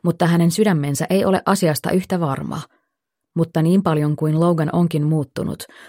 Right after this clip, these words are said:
Quinn ei ole vieläkään varma, voiko luottaa mieheen. Rakastan kesähäitä, ja minusta oli ihana päästä viettämään aikaa Nantucketissa ja sen hiekkarannoilla.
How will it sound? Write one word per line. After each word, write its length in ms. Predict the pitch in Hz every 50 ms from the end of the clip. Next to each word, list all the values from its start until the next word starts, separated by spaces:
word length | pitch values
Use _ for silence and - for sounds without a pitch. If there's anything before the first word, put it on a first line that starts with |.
| - _ _ -
Quinn 140 | 233 240 226
ei 180 | - 190 180 -
ole 200 | 175 170 160 156
vieläkään 500 | 190 202 185 165 - - 143 143 143 143
varma, 380 | 151 147 143 139 143 139 139 - _ _ _ -
voiko 200 | 170 165 165 175
luottaa 400 | 175 190 180 165 - - 156 143
mieheen. 640 | 147 147 151 143 135 135 135 135 - - - - 156 - _ _ _ _ _ _ _ _ _ _ _ _ _ _ _ _ _ _ _ _ -
Rakastan 480 | 185 190 - 254 226 - - 160 156
kesähäitä, 640 | - 175 165 - 156 139 135 143 180 185 190 - - 165 - - - - - -
ja 60 | - 190
minusta 360 | 202 202 202 190 - - -
oli 200 | 185 180 180 - -
ihana 280 | 208 220 226 202 180
päästä 300 | - 156 143 - - 151 147
viettämään 540 | 156 175 190 185 - 160 151 147 143 147 -
aikaa 360 | - 175 170 165 165 156 151
Nantucketissa 760 | 156 175 185 185 175 - 151 - 147 - - 143 131 - - 156
ja 120 | 151 147
sen 140 | - 170 165
hiekkarannoilla. 960 | 170 196 208 165 - - - 147 143 139 139 135 135 143 - - - - -